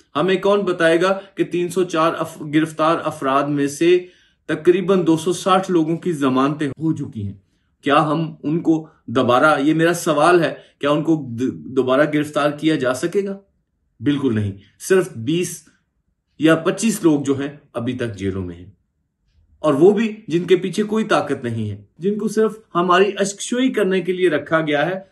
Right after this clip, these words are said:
ताकि हम कह सकें कि हम कार्रवाई कर सकते हैं। लेकिन वो हजारों लोग जो हैं अभी भी दनदनाते फिरते हैं। क्या उन लोगों को पूछेगा जिन्होंने हमारे लोगों को आइडेंटिफिकेशन परेड करने से रोका, जिन्होंने हमारे लोगों को प्रेशराइज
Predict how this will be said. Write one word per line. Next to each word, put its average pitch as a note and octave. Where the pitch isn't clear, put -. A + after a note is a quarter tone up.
ताकि D#3+
हम D#3+
कह E3+
सकें E3+
कि D#3
हम D3+
कार्रवाई A2+
कर C#3
सकते G#2+
हैं। F#2
लेकिन D#3
वो D3+
हजारों D3+
लोग C#3
जो C3
हैं -
अभी C3+
भी C#3
दनदनाते A#2+
फिरते G#2
हैं। F#2
क्या E3
उन F#3+
लोगों F3+
को F3
पूछेगा A3
जिन्होंने G#3
हमारे F3
लोगों E3+
को G#3
आइडेंटिफिकेशन G3
परेड G#3
करने F3
से E3
रोका, A2
जिन्होंने G3+
हमारे F#3
लोगों F#3
को G3+
प्रेशराइज G#3